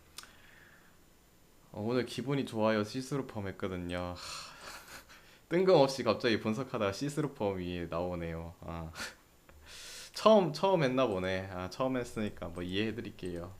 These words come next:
음, 축하드립니다. 뭐 시스루 펌 해갖고 뭐 여자 막 열심히 막 꼬셔보세요. 아. <laughs> 자, 그 다음에 이제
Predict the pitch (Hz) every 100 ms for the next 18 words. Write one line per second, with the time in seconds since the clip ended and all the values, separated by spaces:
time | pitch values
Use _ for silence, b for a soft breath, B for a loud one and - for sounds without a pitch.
0 | - 90 87 85 - - - - - -
1 | - 113 95 101 101 - 101 - - -
2 | 110 - 113 - 98 104 101 - 90 90
3 | 85 - B B B B - - 98 117
4 | 98 90 87 85 82 - - - - -
5 | - - - 92 - 104 95 78 90 -
6 | 117 117 92 - 107 104 - - - -
7 | - - - - - - - 110 - -
8 | B B B B B B B - 110 143
9 | 160 156 156 131 120 104 98